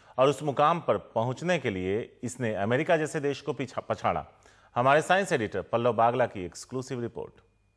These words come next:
ये न्यूक्लियर प्लांट देश के परमाणु कार्यक्रम का हीरो बन गया है और साइंटिस्ट यहाँ पर एक सपने के पूरा होने का जश्न मना रहे हैं। कुछ समय पहले तक ये न्यूक्लियर प्लांट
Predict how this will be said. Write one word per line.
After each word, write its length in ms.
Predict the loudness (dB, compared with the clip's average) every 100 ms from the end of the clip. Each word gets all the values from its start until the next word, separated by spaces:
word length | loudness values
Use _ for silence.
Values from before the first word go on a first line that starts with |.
| _ _ _ _ _ _ _ _ _ _ _ -20 _ _ _ _ _ _ -6
ये 100 | -4
न्यूक्लियर 300 | -2 0 0
प्लांट 380 | 2 0 0 -4
देश 400 | -6 -4 -4 -6
के 180 | -6
परमाणु 400 | -4 -4 -2 -4
कार्यक्रम 460 | -2 0 0 -4 -6
का 180 | -4 -6
हीरो 300 | -4 -4 -2
बन 140 | -2
गया 240 | 0 2 2
है 160 | -2 _ _ -2
और 140 | 0
साइंटिस्ट 680 | 0 -2 -2 -4 -6 -8 -10
यहाँ 280 | -10 -4 -4
पर 180 | -2 -2
एक 240 | -2 -8
सपने 500 | -16 -8 -8 -6 -8
के 100 | -8
पूरा 320 | -8 -6 -4
होने 340 | -4 -6 -4 -4
का 200 | -4 -6
जश्न 380 | -6 -8 -8
मना 260 | -10 -6 -4
रहे 140 | -2
हैं। 240 | -4 -6 -10 _ _ _ _
कुछ 120 | -12
समय 200 | -8 -6
पहले 280 | -2 -2 -2
तक 180 | -4 -6 -6
ये 220 | -4 -4
न्यूक्लियर 340 | -6 -6 -8
प्लांट 400 | -6 -2 -2 -2